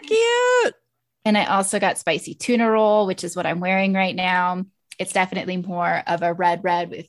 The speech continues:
Speaker 2: it had any sort of background, it would be, like, orangey. And then this one is more like a,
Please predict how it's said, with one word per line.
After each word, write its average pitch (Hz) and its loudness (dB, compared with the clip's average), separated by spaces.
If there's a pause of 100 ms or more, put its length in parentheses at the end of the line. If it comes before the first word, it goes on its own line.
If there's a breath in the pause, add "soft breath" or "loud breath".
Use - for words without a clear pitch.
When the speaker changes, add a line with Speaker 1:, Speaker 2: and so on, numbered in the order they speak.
Speaker 2:
it 165 -8
had 170 -4
any 170 -8
sort 170 -10
of 165 -12
background, 123 -6
it - -12
would 170 -14
be, - -16
like, - -10 (140)
orangey. 254 0 (560 soft breath)
And 185 -6
then 170 -6
this 180 -8
one 160 -8
is - -12
more - -8
like - -10
a, - -10